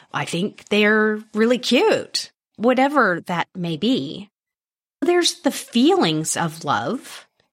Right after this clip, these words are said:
like being accepted, being validated or understood.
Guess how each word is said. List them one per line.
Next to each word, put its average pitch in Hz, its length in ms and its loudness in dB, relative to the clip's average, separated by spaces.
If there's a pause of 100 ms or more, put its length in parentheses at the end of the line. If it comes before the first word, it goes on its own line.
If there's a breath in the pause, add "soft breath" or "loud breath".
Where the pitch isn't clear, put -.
(240)
like 196 180 -6
being 202 540 2 (400)
accepted, 214 880 -2 (420)
being 208 200 2
validated 190 720 -2
or 160 120 0
understood. 240 1040 0